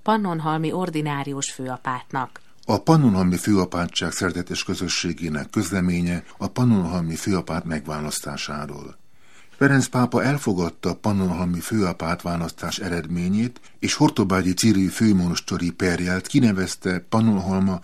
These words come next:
Speaker 2: nyolcvanhetedik apátjának. Kétezertizennyolc január hatodikán került sor az új pannonhalmi főapát megválasztására.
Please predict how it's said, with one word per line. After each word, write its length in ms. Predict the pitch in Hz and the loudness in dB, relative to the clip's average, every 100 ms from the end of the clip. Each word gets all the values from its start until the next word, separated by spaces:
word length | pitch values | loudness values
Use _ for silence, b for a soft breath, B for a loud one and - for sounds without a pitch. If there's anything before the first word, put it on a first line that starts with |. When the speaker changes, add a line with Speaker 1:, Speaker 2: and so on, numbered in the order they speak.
| - | 2
Speaker 2:
nyolcvanhetedik 960 | 110 127 131 117 90 85 - 85 87 | 6 6 4 0 0 -2 -4 -2 -2
apátjának. 920 | 78 78 71 67 - 71 69 - - - b b b b b | -4 -6 -6 -8 -8 -10 -10 -14 -18 -20 b b b b b
Kétezertizennyolc 1160 | - 127 - 92 95 - 123 101 85 92 95 - | 2 2 2 0 0 0 0 0 0 0 0 0
január 360 | 104 92 85 82 | 2 2 0 -4
hatodikán 680 | 117 98 82 82 82 80 | -4 -2 -4 -4 -4 -4
került 340 | - 85 82 80 | -4 -4 -6 -6
sor 320 | - 92 95 B | -4 -4 -4 B
az 160 | 98 | 0
új 160 | 117 131 | 6 6
pannonhalmi 600 | - 110 107 87 85 82 | 6 4 4 2 -2 -4
főapát 560 | - 98 82 85 82 85 | -2 -2 -2 -2 -4 -2
megválasztására. 1160 | 82 71 76 76 73 76 69 - 71 - 67 | -4 -4 -6 -6 -8 -8 -8 -8 -10 -10 -12